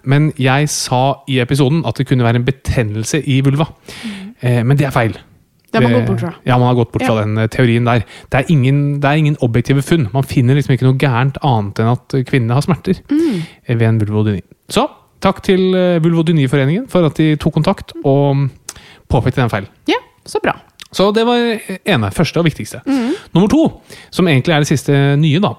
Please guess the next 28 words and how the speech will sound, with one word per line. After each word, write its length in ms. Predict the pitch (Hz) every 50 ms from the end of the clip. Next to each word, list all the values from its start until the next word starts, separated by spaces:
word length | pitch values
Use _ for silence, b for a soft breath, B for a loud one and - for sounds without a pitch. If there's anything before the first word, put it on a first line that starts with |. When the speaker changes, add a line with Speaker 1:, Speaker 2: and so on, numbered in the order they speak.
| -
Speaker 1:
det 280 | 139 123 135 143 185 175 -
er 220 | 123 117 123 135 -
at 100 | 143 135 - _
jeg 120 | - 165 165
leser 180 | 139 - -
at 60 | 160 -
syv 440 | - - - - 139 147 180 185 - -
av 140 | 196 - - _
ti 280 | - - 180 196 208 190
norske 260 | 165 180 143 - 165 151
kvinner, 320 | - 160 131 156 185 165
de 100 | - 135 135
kjenner 300 | - - 190 135 107 107 110
ikke 100 | - 127
til 120 | 131 143
sammenhengen 580 | - - - 180 135 110 107 101 104 113 135 151 139
mellom 240 | 123 120 123 135 127
alkohol 380 | - 131 120 - 147 135 135 143
og 60 | 151
kreft. 340 | 196 208 - - - - - - _ _ _ _ _ _ _ _ _ _ _ _ 233
Speaker 2:
Oi! 300 | 330 453 571 262 160 - - -
Speaker 1:
Ja, 120 | 139 - -
så 160 | - - 139
da 240 | 135 135 127 131 131 139
tenkte 240 | - - 123 107 -
jeg 80 | 113 113
at, 260 | 110 - _ _ -
eh, 200 | 135 123 123